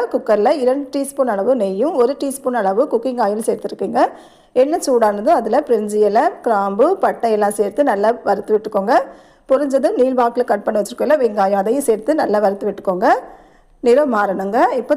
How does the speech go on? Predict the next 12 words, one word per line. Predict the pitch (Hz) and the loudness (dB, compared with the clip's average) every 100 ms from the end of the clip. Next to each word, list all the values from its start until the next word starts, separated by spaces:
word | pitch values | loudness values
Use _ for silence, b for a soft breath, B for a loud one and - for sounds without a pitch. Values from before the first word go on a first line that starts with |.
| 285 | 4
தேவையான | 233 240 233 202 | 4 4 2 0
அளவு | 240 240 | -2 -2
உப்பு | 277 247 | -2 -2
சேர்த்துக்கோங்க. | 190 196 185 185 294 - | -4 -2 -2 2 2 2
சேர்த்துட்டு | 226 214 226 311 403 | 0 2 -2 -2 -2
நல்லா | 208 233 214 | 0 0 0
வறுத்து | 208 214 | 0 -2
விட்டுக்கோங்க. | 196 185 190 202 294 - B B _ 285 | -4 -4 -2 2 0 -2 B B _ -2
இஞ்சி | 311 302 | 0 0
பூண்டு | 277 254 254 | 2 2 2
பேஸ்ட்டும் | 208 196 247 220 | 0 -2 -2 -2
சேர்த்துக்கோங்க. | 202 202 180 185 | -2 -4 -2 2